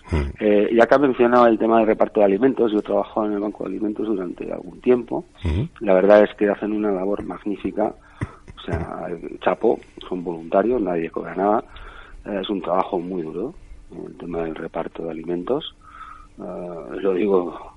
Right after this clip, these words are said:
Speaker 2: porque yo lo, lo, lo he hecho y, y es complicado. Tienes que, que pasar muchas horas seleccionando,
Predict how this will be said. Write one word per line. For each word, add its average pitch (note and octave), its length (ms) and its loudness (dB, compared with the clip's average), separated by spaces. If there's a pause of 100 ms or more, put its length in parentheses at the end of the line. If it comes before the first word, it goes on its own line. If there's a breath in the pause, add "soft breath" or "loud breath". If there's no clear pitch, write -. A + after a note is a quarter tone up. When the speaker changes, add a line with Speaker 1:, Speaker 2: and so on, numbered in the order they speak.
Speaker 2:
porque - 360 -10
yo F#2+ 100 -4
lo, F2 140 -4 (220)
lo, E2+ 440 -10
lo F2 240 -6
he F2+ 60 -4
hecho E2+ 300 -4
y, D#2 200 -10 (540 soft breath)
y - 80 -6
es F#2+ 160 -6
complicado. F#2 760 -4
Tienes F2 240 -4 (100)
que, E2+ 300 -6 (840 soft breath)
que F2 460 -4 (1300 loud breath)
pasar F2+ 420 -4
muchas G2 500 -4
horas A2+ 320 0 (400)
seleccionando, F2 800 -8